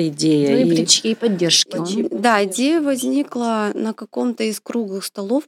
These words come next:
Speaker 3: посвящённой теме аутизма. Мы говорили о том, что важно информировать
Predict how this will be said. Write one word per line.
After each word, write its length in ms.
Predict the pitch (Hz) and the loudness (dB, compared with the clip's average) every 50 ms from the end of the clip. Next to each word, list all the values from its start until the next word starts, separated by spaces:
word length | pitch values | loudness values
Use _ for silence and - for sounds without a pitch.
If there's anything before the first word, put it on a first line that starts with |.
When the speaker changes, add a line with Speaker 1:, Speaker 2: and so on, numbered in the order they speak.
| _ - | _ -12
Speaker 3:
посвящённой 880 | 214 - 202 190 190 - - - 196 190 185 180 175 170 170 165 160 - | -10 -10 -8 -8 -8 -8 -6 -6 -6 -4 -4 -4 -4 -4 -6 -6 -8 -8
теме 340 | - - 202 180 175 175 175 | -6 -4 -4 -2 -2 -4 -4
аутизма. 520 | 180 175 - - 269 311 - 262 233 214 196 | -4 -6 -4 -4 -4 -2 0 0 0 0 0
Мы 160 | 196 202 196 | -2 -2 -4
говорили 460 | 180 196 180 185 196 196 202 190 190 | -4 -6 -6 -6 -6 -6 -4 -4 -4
о 120 | 190 180 | -4 -4
том, 340 | 180 _ - 226 240 269 269 | -6 _ -4 -2 0 0 0
что 640 | 262 - - - - _ - 208 208 202 196 190 175 175 | 0 -4 -8 -10 -8 _ -4 -4 -2 -2 -2 -4 -6 -6
важно 540 | 190 196 208 220 247 233 233 233 208 190 - - _ - | -2 0 2 2 2 2 0 -2 -2 -2 -4 -8 _ -10
информировать 800 | 190 185 185 - 190 180 180 190 196 220 233 226 202 208 202 | -8 -8 -8 -8 -6 -4 -4 -2 0 0 0 0 -2 -4 -6